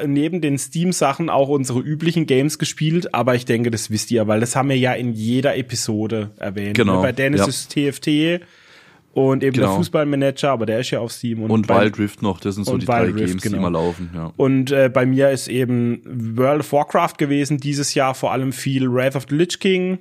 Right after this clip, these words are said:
Speaker 1: ein klein wenig Retail und ein klein wenig Season of Discovery jetzt am Ende. Sonst haben wir, denke ich, nix vergessen, so jetzt im Bereich Gaming, ne? Das müsste
Speaker 2: Genau.
Speaker 1: eigentlich gewesen sein.
Speaker 2: Ja.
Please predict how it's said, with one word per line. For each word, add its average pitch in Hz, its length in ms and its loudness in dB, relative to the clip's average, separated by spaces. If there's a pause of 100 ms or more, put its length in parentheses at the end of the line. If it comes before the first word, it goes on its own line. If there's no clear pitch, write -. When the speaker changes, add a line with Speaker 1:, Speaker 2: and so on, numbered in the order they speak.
(120)
Speaker 1:
ein 147 100 2
klein 127 380 2
wenig 123 320 0
Retail 110 580 2
und 110 240 -2
ein 110 100 -2
klein 107 420 2
wenig 101 280 2
Season 110 260 0
of 107 120 -2
Discovery 98 580 0
jetzt 98 260 -2
am 98 140 -2
Ende. 98 320 -2 (120)
Sonst 123 360 2
haben 202 80 2
wir, 208 80 4
denke 208 220 -2
ich, 185 100 -4
nix - 240 -2
vergessen, 196 440 0
so 120 200 2
jetzt 107 220 -4 (160)
im 107 180 0
Bereich 101 440 -2
Gaming, 101 380 0
ne? 107 180 -2 (320)
Das 131 160 -4
müsste 139 220 0
Speaker 2:
Genau. 151 160 6
Speaker 1:
eigentlich 147 100 2
gewesen 156 400 -2
sein. 104 440 -4
Speaker 2:
Ja. 113 200 2